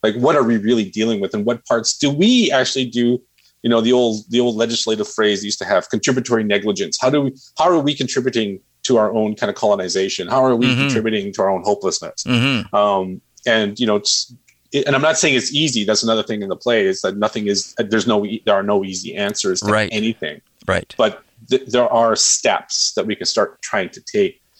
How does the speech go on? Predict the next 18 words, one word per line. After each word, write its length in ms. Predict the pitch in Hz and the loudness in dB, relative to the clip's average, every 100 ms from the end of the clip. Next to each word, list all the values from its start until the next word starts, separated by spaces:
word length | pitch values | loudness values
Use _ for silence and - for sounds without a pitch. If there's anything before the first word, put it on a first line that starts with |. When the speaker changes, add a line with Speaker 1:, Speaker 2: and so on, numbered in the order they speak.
| _ - | _ -4
Speaker 1:
And 180 | 101 104 | 0 4
one 140 | 104 | 2
of 40 | 101 | 2
them 140 | 98 | 0
is 140 | 95 | -2
to 60 | - | 0
stop 440 | - - 98 - _ - _ | -2 2 0 0 _ -20 _
relying 480 | 107 104 101 98 98 | 0 2 2 0 -2
on 100 | 90 | -4
stereotype 680 | - 98 101 98 - 90 - _ _ | -6 -2 0 0 2 0 0 _ _
that 140 | 196 98 | 0 2
we, 220 | 110 110 - | 0 -2 -4
we 240 | 135 156 | 0 2
ourselves 460 | 165 160 156 226 233 | 4 2 2 2 0
sometimes 440 | 127 110 92 80 | -6 -6 -8 -6
impose. 460 | 92 - 104 90 - | -8 -2 0 0 0
Like, 140 | 95 - | -2 0
we, 140 | 104 | -4